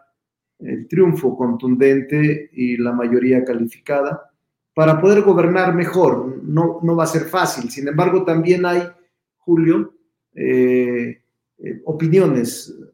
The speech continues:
encontradas diciendo, No los necesitábamos, el partido está ya maduro,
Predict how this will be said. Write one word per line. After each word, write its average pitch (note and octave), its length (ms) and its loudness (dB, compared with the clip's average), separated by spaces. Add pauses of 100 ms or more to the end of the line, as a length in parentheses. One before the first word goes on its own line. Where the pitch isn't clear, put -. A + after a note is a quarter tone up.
(100)
encontradas B2+ 760 -4
diciendo, C3+ 580 -6
No C3 540 -4
los B2+ 240 -2
necesitábamos, C#3+ 1400 -8 (420)
el - 220 -10
partido C3 420 -2
está B2+ 360 -2
ya A#2 240 -2
maduro, E3 800 0